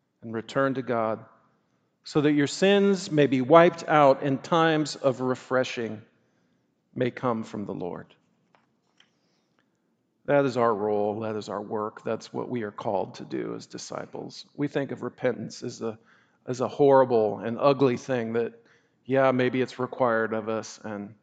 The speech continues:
I have to come up front maybe, or I don't know if I should, or we make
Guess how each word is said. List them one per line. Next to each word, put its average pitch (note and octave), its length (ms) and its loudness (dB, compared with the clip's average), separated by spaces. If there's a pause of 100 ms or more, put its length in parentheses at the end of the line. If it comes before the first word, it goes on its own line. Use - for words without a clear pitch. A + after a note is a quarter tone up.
(600)
I B2+ 200 -2
have C3+ 100 -4
to - 60 -20
come C3 280 -2
up B2+ 200 0
front B2+ 360 -2
maybe, B2 520 -4
or G#2 340 -2
I B2+ 60 -8
don't A#2+ 180 -8
know B2 160 -2
if A#2+ 140 -6
I A2 80 -4
should, A#2+ 640 -2
or G2+ 380 -4 (1900)
we C#3 160 -2
make C#3+ 240 0